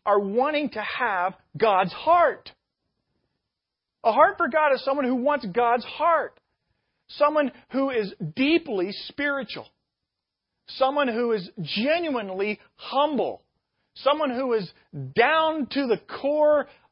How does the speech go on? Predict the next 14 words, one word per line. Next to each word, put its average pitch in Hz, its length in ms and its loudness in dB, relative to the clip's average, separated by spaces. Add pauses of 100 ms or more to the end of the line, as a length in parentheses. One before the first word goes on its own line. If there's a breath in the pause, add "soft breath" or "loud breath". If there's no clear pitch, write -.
servant 247 720 0
with 233 180 2
integrity. 247 880 -2 (520)
I - 60 -8
mean, 233 200 -4 (240 loud breath)
these 262 420 -2
are 269 80 2
the 240 180 -6
aspects 233 520 -4
you 220 100 -8
should 185 200 -8 (140 soft breath)
hunger 247 340 -2
and 240 80 0
long. 233 120 -4